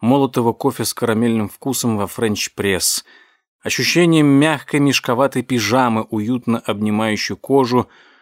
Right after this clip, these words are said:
шуршанием утренней газеты. В гостиной Сьюзен включила телевизор и прощелкала каналы,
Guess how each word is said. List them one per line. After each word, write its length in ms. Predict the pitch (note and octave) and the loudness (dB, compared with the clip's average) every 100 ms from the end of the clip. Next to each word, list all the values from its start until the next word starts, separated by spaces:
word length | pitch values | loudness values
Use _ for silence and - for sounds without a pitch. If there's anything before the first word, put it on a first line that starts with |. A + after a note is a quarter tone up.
| _ _ | _ _
шуршанием 960 | - - G#2+ - B2+ B2 A#2 A2 G#2+ - | -4 -2 0 0 0 0 0 0 -2 -4
утренней 440 | A#2+ A2+ G#2 G2+ G2 | -6 -4 -2 -2 -2
газеты. 640 | G2 F2+ F2 D#2+ D#2+ - _ _ _ _ _ _ _ _ _ _ | -2 -2 -6 -6 -16 -20 _ _ _ _ _ _ _ _ _ _
В 120 | - | -8
гостиной 560 | G#2+ D#3+ - A#3+ A#3 G#3+ | 0 2 2 4 4 4
Сьюзен 420 | - E3 F3+ E3+ | 2 0 2 2
включила 440 | - C3 - C3+ B2 | 0 -4 0 0 0
телевизор 600 | A#2 A2 C3+ F3+ F#3 E3+ | -2 -2 0 0 0 -2
и 140 | - | -6
прощелкала 680 | A2+ A2 - A2+ G#2 G2 F#2 | -4 -4 -2 -4 -4 -6 -2
каналы, 500 | G2 G#2 E3 E3+ | -2 0 2 2